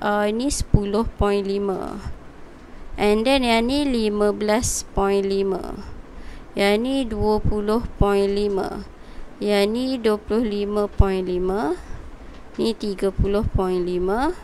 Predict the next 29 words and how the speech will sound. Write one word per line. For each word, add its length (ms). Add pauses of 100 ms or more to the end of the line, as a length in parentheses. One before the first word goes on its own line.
(540)
And 240
then 160
yang 240
ni 80
tiga 320
puluh 240
lima 320
point 320
lima. 360 (1120)
Okey, 440
and 200
then 160
syarat 520 (200)
tambahan 640
untuk 400
Ogif 240
ni, 240 (720)
bila 200
nak 200
lukis, 400
dia 160
mesti 720
bermula 800
dengan 640
kosong. 640 (480)
Maksudnya, 480
cumulative 480
frequency 640
dia, 400